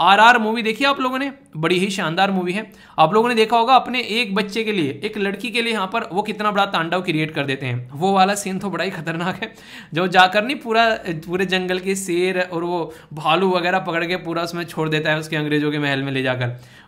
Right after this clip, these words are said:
वो वाला बड़ा खतरनाक सीन लगता है। तो आप लोग उससे समझ सकते हैं कि एक तरीके से वहाँ पर कितने अच्छे से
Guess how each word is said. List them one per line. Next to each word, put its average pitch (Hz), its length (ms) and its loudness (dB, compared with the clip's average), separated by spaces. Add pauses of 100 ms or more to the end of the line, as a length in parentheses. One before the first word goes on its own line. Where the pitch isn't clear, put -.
वो 175 100 0
वाला 170 180 4
बड़ा 160 160 0
खतरनाक 143 440 -6
सीन 139 160 -8
लगता 127 240 -8
है। 120 180 -8 (280)
तो 185 60 0
आप 202 140 4
लोग 262 120 -4
उससे 269 220 -4
समझ 240 240 -4
सकते 233 240 -8
हैं 277 120 -6
कि 254 200 -12
एक 233 180 -6
तरीके 196 260 -2
से 226 140 -6
वहाँ 208 180 -2
पर 226 200 -6
कितने 226 480 -8
अच्छे 196 280 -4
से 208 140 -4